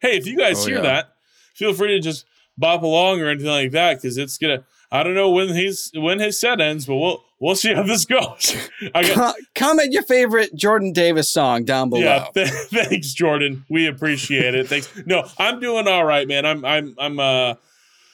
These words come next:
Speaker 1: I made it through a, uh, a, a, another Thursday Night Football game on Amazon Prime Video. Uh, y-, you know, it's, if, if the whole game had been what the first five minutes and last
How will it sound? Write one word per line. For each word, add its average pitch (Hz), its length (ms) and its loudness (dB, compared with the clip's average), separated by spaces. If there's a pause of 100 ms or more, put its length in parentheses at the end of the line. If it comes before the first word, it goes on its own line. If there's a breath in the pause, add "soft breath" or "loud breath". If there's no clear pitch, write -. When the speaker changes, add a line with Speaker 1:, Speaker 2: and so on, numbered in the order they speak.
(720 soft breath)
Speaker 1:
I 127 60 -6
made 170 180 -2
it 156 80 -10
through 175 420 2 (240 loud breath)
a, 139 240 -2
uh, 139 60 2
a, 127 640 2 (260)
a, 139 40 -2
another 139 320 -4
Thursday 143 460 -4
Night 143 220 -4
Football 139 300 -2
game 139 240 -2
on 131 120 0
Amazon 131 460 -2
Prime 131 360 -2
Video. 135 600 -2 (220 loud breath)
Uh, 120 340 -8
y-, 117 60 -12
you 185 320 -6
know, 240 200 0
it's, - 260 -8 (420)
if, 220 200 -6 (140)
if 226 160 -4
the 196 140 2
whole 262 400 -2
game 233 360 -4
had 180 280 -4
been 160 400 -4 (580)
what 151 440 -2
the 165 120 0
first 214 500 -4 (140)
five 196 380 -4
minutes 240 580 -8
and 180 220 -2
last 151 720 -2